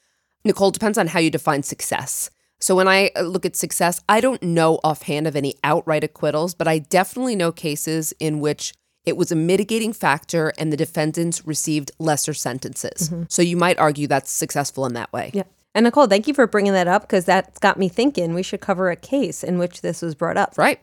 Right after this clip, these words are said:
Speaker 2: All right. What is the best gift you have ever been given? And Sally asked this because she was given a llama rather than a car on her sixteenth birthday, which is so <laughs> awesome. Is that awesome?
Speaker 1: So it's like, "I wanted a pony. Hey,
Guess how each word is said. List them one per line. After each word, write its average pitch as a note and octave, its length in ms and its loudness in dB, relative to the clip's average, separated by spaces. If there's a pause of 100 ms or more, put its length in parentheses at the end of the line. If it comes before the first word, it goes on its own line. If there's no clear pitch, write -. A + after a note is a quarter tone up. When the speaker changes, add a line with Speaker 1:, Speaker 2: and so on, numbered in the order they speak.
Speaker 2:
All G#3 80 -6
right. G#3 200 -4
What G3+ 280 2
is E4 180 2
the E4 140 4
best G3 400 -2
gift F#3 240 -2
you F#3+ 100 2
have F3+ 220 2
ever F#3 260 2
been G#3+ 240 2
given? D#3+ 400 0
And G3+ 260 0
Sally A3 540 2
asked F3+ 320 -2
this E3 220 -6
because B3+ 320 0
she C#4+ 160 0
was D4+ 160 0
given B3+ 240 2
a A#3+ 80 6
llama A3+ 580 2
rather G#3+ 380 -2
than G#3+ 160 0
a - 20 -2
car A3 380 4
on G#3+ 160 4
her A3 100 2
sixteenth G3 480 -4
birthday, F3+ 380 -2
which F3+ 180 -4
is A3 160 -4
so B3+ 380 4
<laughs> B3+ 100 8
awesome. A#3 400 6
Is B3 80 6 (300)
that D#4+ 400 4
awesome? A#3+ 400 4
Speaker 1:
So F3+ 40 -2 (280)
it's B3+ 160 2
like, C4+ 160 4
"I C4+ 60 6
wanted C4 260 4
a B3+ 40 2
pony. B3+ 360 2
Hey, C4 80 -2